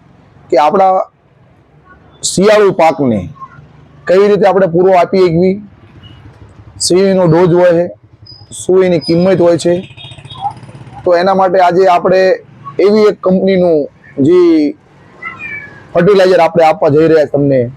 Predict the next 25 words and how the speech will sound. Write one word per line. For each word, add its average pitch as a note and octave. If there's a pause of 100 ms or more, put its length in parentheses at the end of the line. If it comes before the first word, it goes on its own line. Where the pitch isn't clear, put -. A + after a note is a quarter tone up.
(240)
તો D3
મારા D#3+
ખેડૂત E3
મિત્રો, D#3+
મારી D#3
સ-, D3
સાથે D3+
જોડાયેલા D#3+
તમામ F3+
મારા E3+
ગુજરાતના D#3
ખેડૂત E3
મિત્રો, C#3 (520)
મારી E3
ગુજરાત D#3
કા D#3
કિસાન D3
YouTube D3+
ચેનલને D#3 (120)
like, D#3
શેર D#3
અને D3+ (320)
સબસ્ક્રાઇબ D#3
કરી F3+
નાખજો, C3